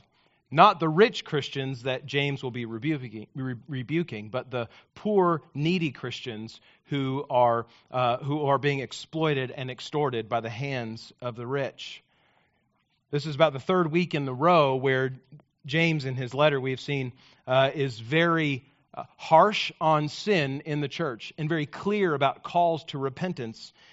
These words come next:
in the church. Some of you may say, "Pastor, why do you preach on sin so much?" And I, my response would be, "I would preach on it less if the Bible talked about it less." This morning we'll find in James chapter five, verses one through six, that the judgment of God awaits those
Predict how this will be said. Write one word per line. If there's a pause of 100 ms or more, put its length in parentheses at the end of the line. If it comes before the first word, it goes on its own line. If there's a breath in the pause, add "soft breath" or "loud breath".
(160 soft breath)
in
the
church.
Some
of
you
may
say,
"Pastor,
why
do
you
preach
on
sin
so
much?"
And
I, (320 soft breath)
my
response
would
be,
"I
would
preach
on
it
less
if
the
Bible
talked
about
it
less." (2750 soft breath)
This
morning
we'll
find
in
James
chapter
five,
verses
one
through
six,
that
the
judgment
of
God
awaits
those